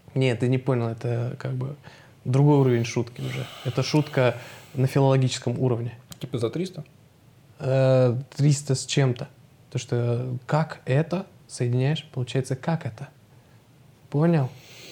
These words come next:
Speaker 2: А это, это прям, да, это, это прям тоненько. Тоненько, тоненько, тоненько. Да.
Speaker 1: Вот. Ну, в общем,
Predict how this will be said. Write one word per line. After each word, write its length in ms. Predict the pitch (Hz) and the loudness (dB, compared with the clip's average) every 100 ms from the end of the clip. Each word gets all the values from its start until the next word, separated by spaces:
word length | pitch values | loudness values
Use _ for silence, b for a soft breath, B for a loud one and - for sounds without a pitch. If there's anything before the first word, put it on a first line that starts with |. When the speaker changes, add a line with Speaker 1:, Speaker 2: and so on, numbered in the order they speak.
| B B B B B B B - - | B B B B B B B -12 4
Speaker 2:
А 80 | 139 | 8
это, 360 | 139 147 147 | 10 8 4
это 380 | 139 165 170 160 | 4 6 6 6
прям, 460 | 160 190 - 180 185 | 6 6 6 6 6
да, 240 | 185 202 202 | 6 2 2
это, 160 | 180 | 4
это 200 | 165 175 | 6 6
прям 240 | 180 165 151 | 6 6 4
тоненько. 680 | - 147 131 127 - 131 - - - | 2 2 0 -4 -8 -10 -12 -20 -6
Тоненько, 360 | 151 127 135 - - | -2 -2 -4 -12 -12
тоненько, 340 | 139 147 160 | -12 -12 -12
тоненько. 360 | - 139 143 147 - - - b - | -10 -10 -10 -14 -20 -20 -20 b -16
Да. 160 | 123 131 | -12 -2
Speaker 1:
Вот. 300 | 135 131 123 b b b b b _ - | 0 0 -2 b b b b b _ 0
Ну, 80 | |
в 20 | 185 | 0
общем, 320 | - 180 | 2 0